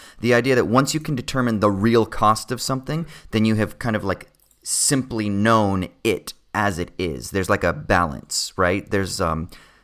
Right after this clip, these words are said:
there's a sort of, like, equilibrium that has been achieved. And for him, I think the rejection of individuation is a rejection of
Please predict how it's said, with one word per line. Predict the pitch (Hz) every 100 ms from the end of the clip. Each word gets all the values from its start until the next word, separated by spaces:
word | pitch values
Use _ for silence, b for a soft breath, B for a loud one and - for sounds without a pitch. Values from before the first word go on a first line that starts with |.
| -
there's | 95
a | 95
sort | - 107
of, | 95
like, | 95 87 82 -
equilibrium | 120 113 110 98 101 85 87 65 57 -
that | - 92
has | 98
been | - 95
achieved. | 82 - 82 60 - - B B
And | - 101
for | - 101
him, | 127 147 123
I |
think | 107 120 113 - _ -
the | 95 95 90 80 -
rejection | 90 87 80 123 127 - 110
of | 90
individuation | - 98 90 90 80 101 110 - 82
is | - 90
a |
rejection | 87 90 76 107 113 - 85 73
of | 101 98 87